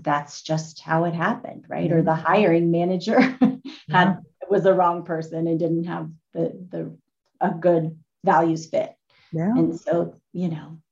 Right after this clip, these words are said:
Speaker 1: um,
Speaker 2: Yeah.
Speaker 1: so if you don't get intentional about it, very easily it can become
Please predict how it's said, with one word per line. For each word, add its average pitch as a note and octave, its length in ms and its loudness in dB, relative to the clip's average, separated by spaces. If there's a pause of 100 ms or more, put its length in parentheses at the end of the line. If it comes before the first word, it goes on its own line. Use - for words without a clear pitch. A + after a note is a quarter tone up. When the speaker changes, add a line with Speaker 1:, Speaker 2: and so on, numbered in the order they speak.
(240)
Speaker 1:
um, - 80 -4
Speaker 2:
Yeah. F#3 220 -2 (280)
Speaker 1:
so E3+ 80 0
if E3 100 -4
you E3+ 80 0
don't F#3+ 260 6
get D#3+ 140 0
intentional D#3 640 0
about D3 300 -8
it, - 160 -16 (920)
very E3 680 4
easily E3 680 0 (260)
it E3 160 -4
can E3 260 0
become D#3 680 -4